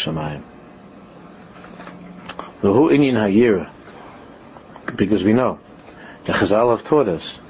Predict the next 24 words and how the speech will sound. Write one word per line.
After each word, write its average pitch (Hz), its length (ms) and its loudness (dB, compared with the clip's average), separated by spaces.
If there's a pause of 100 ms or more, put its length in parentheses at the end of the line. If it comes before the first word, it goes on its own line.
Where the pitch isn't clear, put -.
(420)
that 95 160 2
Yira, 113 500 4
Yira 113 240 4
Shamayim 104 720 0 (200)
is 92 120 -8
called 104 320 2
the 101 80 2
gate 95 360 0 (160)
to - 80 0
Avodas 90 380 0
Hashem. 87 420 -2 (2750)
V'hu 117 400 2
Inyan 117 420 2
Hayira. 95 540 2 (1400)
And 104 120 2
that's 107 140 -2
dafka 127 380 -2
the 117 100 2
thing 110 220 2
that's 98 240 0
least 117 320 2 (120)
popular 87 560 -2 (600)
these 90 200 0
days. 87 300 -4